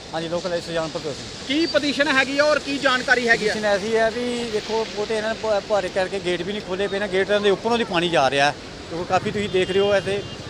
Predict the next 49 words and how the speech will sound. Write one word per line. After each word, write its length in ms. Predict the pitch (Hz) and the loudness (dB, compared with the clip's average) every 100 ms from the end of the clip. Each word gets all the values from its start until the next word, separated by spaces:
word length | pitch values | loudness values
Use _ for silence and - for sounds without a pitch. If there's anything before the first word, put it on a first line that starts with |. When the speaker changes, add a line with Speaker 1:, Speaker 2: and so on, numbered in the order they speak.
| - - - | -12 -12 -10
Speaker 1:
ਵੀ 60 | 190 | -4
ਸਾਹਮਣੇ 260 | 175 190 196 | -2 0 -2
ਤਸਵੀਰਾਂ 480 | 190 170 185 190 - - - - | -2 -2 0 0 -2 -10 -12 -6
ਵੀ 240 | 180 185 180 | -2 -2 2
ਗੇਟ 180 | 185 180 | 2 4
ਦੇ 100 | 190 | 4
ਉੱਪਰ 180 | 180 202 | 2 0
ਦੀ 80 | 208 | 0
ਪਾਣੀ 260 | 180 180 | 0 2
ਆ 60 | 180 | 2
ਰਿਹਾ, 120 | 202 | 2
ਦਰੇ 240 | 185 185 | 2 0
ਖੋਲ੍ਹ 280 | 196 175 190 | 0 -2 -2
ਕੇ 120 | 196 | -2
ਤੇ 200 | 196 190 | -4 -2
ਜਾਣ 220 | 185 175 185 | 0 -2 -2
ਤੇ 120 | 202 | -4
ਚਲੋ 220 | 196 190 | 0 0
ਵਧੀਆ 360 | 180 208 196 180 | 2 4 4 4
ਵੀ 180 | - - - | -2 -8 -2
ਪਾਣੀ 200 | 175 185 - - | 0 0 -2 -4
ਠੀਕ 160 | 202 196 | -2 2
ਤਰ੍ਹਾਂ, 180 | 208 202 | 4 4
ਅ, 20 | 190 190 - 208 | 2 -4 -6 0
ਢੰਗ 140 | 202 190 | 2 4
ਨਾਲ 120 | 170 | 4
ਜਾ 160 | 151 139 | 2 2
ਸਕਦਾ 260 | 143 131 - - - 202 | 0 -2 -4 -12 -6 -2
ਤੇ 80 | |
ਦਰੇ 240 | 175 190 202 | 4 4 4
ਕ੍ਰਾਸ 280 | 202 190 185 | 6 4 4
ਕਰਕੇ 240 | 190 202 | 2 2
ਉੱਪਰੋਂ 260 | 190 220 233 | 0 0 0
ਦੀ 60 | |
ਪਾਣੀ 220 | 226 165 | 0 -2
ਜਾ 200 | 143 120 | 0 -2
ਰਿਹਾ 100 | 107 | -2
ਹੈ। 40 | 101 - - - | -10 -12 -12 4
Speaker 2:
ਤੇ 100 | 254 | 8
ਸਰ, 400 | 277 330 349 311 | 10 12 10 10
ਜਿਸ 160 | 247 - | 6 8
ਤਰ੍ਹਾਂ 220 | 277 294 | 10 10
ਕਿ, 340 | 302 302 320 | 6 4 4
ਅ, 200 | 294 262 | 8 8
ਪ੍ਰਸ਼ਾਸਨ 580 | 262 247 - 240 247 302 | 8 4 6 6 6 8
ਵੱਲੋਂ 240 | 285 285 | 10 10
ਕਿਹਾ 280 | 285 254 277 | 10 10 10
ਗਿਆ 240 | 269 262 254 | 10 8 8
ਸੀਗਾ 360 | 240 254 294 | 8 10 10